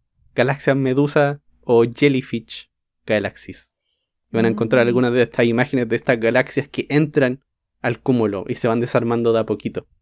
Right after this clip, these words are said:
Speaker 2: Qué choro. Bueno, mucho hemos aprendido desde, desde Kant, <laughs> desde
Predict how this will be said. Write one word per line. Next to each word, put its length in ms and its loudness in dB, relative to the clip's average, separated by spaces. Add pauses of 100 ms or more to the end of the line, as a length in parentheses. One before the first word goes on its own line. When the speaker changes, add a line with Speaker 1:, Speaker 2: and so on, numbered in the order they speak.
(760)
Speaker 2:
Qué 200 -14
choro. 440 -12 (1000)
Bueno, 200 2
mucho 300 2
hemos 300 4
aprendido 920 4
desde, 1300 2
desde 340 2
Kant, 380 0 (180)
<laughs> 140 -20
desde 720 2